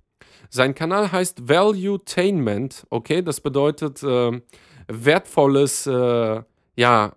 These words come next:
wertvolle Unterhaltung. Das ist eine Mischung aus dem Wort, englischen Wort value, ja, wertvoll, äh, und Entertainment, okay, Unterhaltung. Und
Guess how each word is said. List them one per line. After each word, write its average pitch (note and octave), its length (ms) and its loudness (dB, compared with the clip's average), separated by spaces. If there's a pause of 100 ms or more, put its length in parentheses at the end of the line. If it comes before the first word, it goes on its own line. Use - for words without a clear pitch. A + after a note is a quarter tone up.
wertvolle E3+ 540 0
Unterhaltung. C#3+ 720 -4
Das A2 180 -4
ist C#3+ 140 -10
eine D3 100 -2
Mischung D#3+ 280 -6
aus - 160 -6
dem B2 160 -6
Wort, C3 280 -2
englischen C3+ 400 -6
Wort A2 240 -6
value, D3+ 520 0 (360)
ja, B2+ 220 -2
wertvoll, G3+ 640 -2 (420)
äh, A#2+ 80 -2
und C3 640 -2
Entertainment, D#3+ 840 -2
okay, E3+ 220 -6
Unterhaltung. B2+ 720 -4 (920)
Und E3+ 480 4